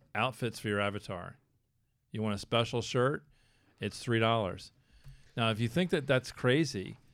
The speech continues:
the digital market for those kind of things, digital goods like fake clothes and shoes for your avatar,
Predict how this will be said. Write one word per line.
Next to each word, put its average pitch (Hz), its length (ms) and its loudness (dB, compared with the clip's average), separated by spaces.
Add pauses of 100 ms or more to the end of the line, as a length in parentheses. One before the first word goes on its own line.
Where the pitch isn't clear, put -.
(720)
the 117 520 0 (1000)
digital 180 600 4 (840)
market 127 560 0 (100)
for 110 180 -2
those 113 180 4
kind 117 220 0
of 104 100 -2
things, 101 300 -4
digital 110 340 0
goods 113 320 0
like 98 180 -2
fake 110 380 0
clothes 110 520 2
and 92 120 -6
shoes 107 400 0
for 110 120 -4
your 101 120 2
avatar, 117 640 0